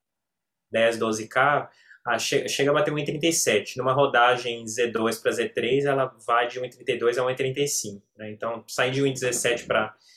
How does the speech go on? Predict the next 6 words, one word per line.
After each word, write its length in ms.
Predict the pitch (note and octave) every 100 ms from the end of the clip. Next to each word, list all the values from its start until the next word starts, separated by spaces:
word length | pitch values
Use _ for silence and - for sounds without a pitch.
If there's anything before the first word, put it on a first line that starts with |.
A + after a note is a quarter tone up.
| _ _ -
isso 220 | - A#2
aí 80 | A2
foi, 400 | - B2 B2 - _ - _ -
foi 100 | B2
bastante, 640 | B2 C3 B2+ B2+ - - - G#2+ F#2
foi, 220 | B2+ A#2